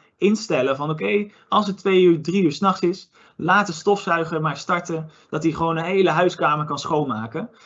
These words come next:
En, nou, zodoende sta ik in de ochtend, sta ik op en ja, er ligt geen kruimels meer op de vloer en alles is geweldig schoon.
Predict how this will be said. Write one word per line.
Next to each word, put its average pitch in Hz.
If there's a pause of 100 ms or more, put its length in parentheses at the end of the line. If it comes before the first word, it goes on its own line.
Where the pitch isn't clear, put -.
(340)
En, 151
nou, 151
zodoende 175
sta 165
ik 156 (140)
in 156
de 151
ochtend, 170
sta 156
ik 151
op 156
en 139 (260)
ja, -
er 113
ligt 151
geen 151
kruimels 156
meer 147
op 135
de 135
vloer 175
en 151
alles 147
is 135
geweldig 143
schoon. 110